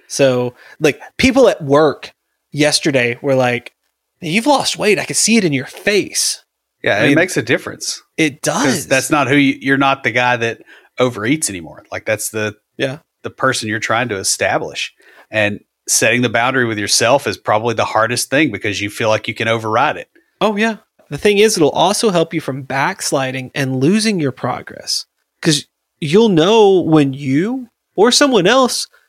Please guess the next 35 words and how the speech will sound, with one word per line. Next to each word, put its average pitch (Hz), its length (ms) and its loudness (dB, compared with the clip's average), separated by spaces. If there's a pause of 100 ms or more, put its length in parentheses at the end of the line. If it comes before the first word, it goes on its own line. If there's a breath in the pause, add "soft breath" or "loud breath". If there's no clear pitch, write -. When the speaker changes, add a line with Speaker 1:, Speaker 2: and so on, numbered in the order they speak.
(160)
Speaker 1:
comes 208 320 0
close 175 320 2
to - 80 -6
crossing 135 440 0
that 123 200 -6
boundary. 165 540 -10 (340)
And 143 220 -6
over 185 240 4
time, 170 560 -2
you'll 170 260 4
even 165 240 4
learn 151 220 0
to 139 160 -2
avoid 139 420 0
situations 131 1040 -6 (360)
where 131 240 0
that 131 200 -2
may 127 120 -6
happen. 131 480 -6
I - 380 -20
mean, 123 100 -6
going 127 160 2
back 135 180 0
to - 100 -4
Speaker 2:
Yeah. 139 40 -4
Speaker 1:
the, 147 280 6
the 143 140 2
weight 135 260 2
loss 165 280 4
thing, 123 160 -2
there 127 140 4
are 135 40 2
just 160 180 -2
certain 147 240 2
places 151 460 2